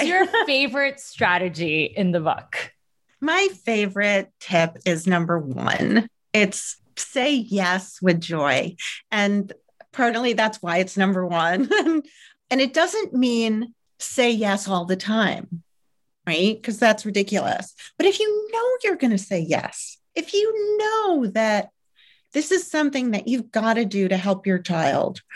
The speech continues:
Speaker 1: or that you're gonna do it, don't go through the, like, <sighs> "Fine, give me five minutes," right? Now you're feeling like this thing you're going to do is a drag, right? So you don't feel good about it.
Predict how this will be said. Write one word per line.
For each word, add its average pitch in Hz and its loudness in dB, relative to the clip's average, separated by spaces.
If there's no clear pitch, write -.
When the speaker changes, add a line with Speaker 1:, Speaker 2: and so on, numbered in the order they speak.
Speaker 1:
or 285 -2
that 339 0
you're 330 -2
gonna 339 2
do 208 -2
it, 190 -2
don't 523 0
go 339 4
through 254 0
the, 226 -2
like, 196 0
<sighs> - -4
"Fine, 202 0
give 220 0
me 233 0
five 226 0
minutes," 180 -2
right? 294 0
Now 302 2
you're 302 0
feeling 240 0
like 196 0
this 190 0
thing 226 2
you're 220 0
going 185 2
to 196 0
do 170 0
is 190 -2
a 220 2
drag, 165 0
right? 202 2
So 254 -2
you 240 2
don't 285 0
feel 208 0
good 185 2
about 156 0
it. 175 0